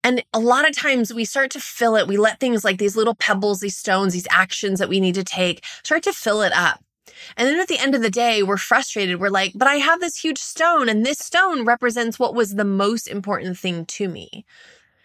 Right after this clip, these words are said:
And it's crazy because now my day is all filled up with all these other tasks, and I can't fit the stone in.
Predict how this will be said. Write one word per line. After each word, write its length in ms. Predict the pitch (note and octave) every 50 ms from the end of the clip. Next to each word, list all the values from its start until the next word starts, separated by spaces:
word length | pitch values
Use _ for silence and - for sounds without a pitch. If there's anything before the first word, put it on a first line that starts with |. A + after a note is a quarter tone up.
| _ _ _ -
And 140 | A#3+ B3+ B3
it's 140 | A3+ -
crazy 360 | - - E4+ F#4+ G4 E4 D#4+ C#4
because 280 | B3 B3 - C4 A3+
now 160 | A#3 B3 C#4
my 140 | D4+ D4 C4
day 180 | A3+ B3 B3 A#3
is 120 | A3 A3+ -
all 180 | G3 A#3 C4 D4+
filled 260 | - - E4+ D#4+ C4+
up 120 | C4 A#3 A3+
with 100 | A3 A3
all 140 | G3+ F#3+
these 160 | F#3+ G3 F#3 F#3+
other 180 | E3 E3+ E3+
tasks, 340 | - - - F4+ F4 - - -
and 100 | A3+ A#3
I 80 | A3+
can't 360 | A3+ - - - C#4+ C4+ - -
fit 220 | - - B3+ - -
the 120 | A3+ A3
stone 500 | - - - - - G3+ G3 G3 F#3+ F3+
in. 500 | - - F#3 E3+ C#3+ B2+ B2 - F3 F#3